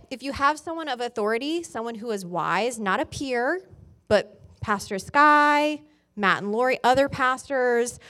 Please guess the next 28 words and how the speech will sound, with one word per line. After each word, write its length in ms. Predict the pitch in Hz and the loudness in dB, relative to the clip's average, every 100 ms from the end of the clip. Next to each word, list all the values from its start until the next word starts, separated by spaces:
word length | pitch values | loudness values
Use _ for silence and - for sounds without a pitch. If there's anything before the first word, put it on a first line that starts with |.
| - - | -20 4
other 280 | 226 226 220 | 6 8 6
leaders 480 | 220 240 269 277 | 2 0 2 2
within 260 | 277 277 262 | 2 0 0
the 80 | 254 | 0
church 560 | - 262 247 254 - - - | 2 4 4 4 -4 -12 -6
who 260 | 226 208 190 202 | -2 -2 0 4
are 220 | 196 185 - | 6 6 2
in 180 | 262 | 0
it, 220 | 262 262 - | 2 0 0
who 320 | 233 220 214 | -2 -2 -2
can 260 | - 226 | -6 -8
just 320 | 214 196 - - | -6 -6 -6 -12
speak 460 | - 240 240 - - _ _ _ _ _ | -6 -6 -6 -10 -16 _ _ _ _ _
to 300 | - 269 247 | -6 -2 0
those 240 | 220 214 | 0 0
things 440 | - 196 190 190 185 | -2 -2 -2 -4 -4
and 160 | 196 185 | -6 -2
hold 220 | 247 269 | -2 0
you 80 | 269 | -2
accountable 380 | 226 214 208 202 | -2 -4 -4 -6
to 140 | 220 | -8
them, 140 | 202 | -4
but 120 | 208 214 | -2 0
also 320 | 226 262 269 | 0 0 -4
just 160 | 247 233 | -10 -8
be 80 | 254 | -6
like, 180 | 233 | -6
"Yeah, 280 | 277 359 180 | -6 -8 -8